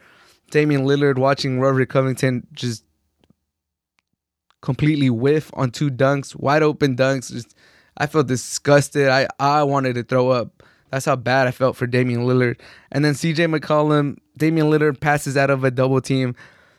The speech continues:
Yeah, the ball got deflected, but come on, C J McCollum, you're, you're one of those players that, like, one of the best players in the N B A that,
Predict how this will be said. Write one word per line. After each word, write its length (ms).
Yeah, 240
the 100
ball 160
got 160
deflected, 540
but 120
come 200
on, 140
C 160
J 100
McCollum, 460
you're, 180
you're 560
one 140
of 80
those 160
players 400
that, 300
like, 160
one 100
of 80
the 60
best 280
players 320
in 100
the 60
N 120
B 180
A 40
that, 260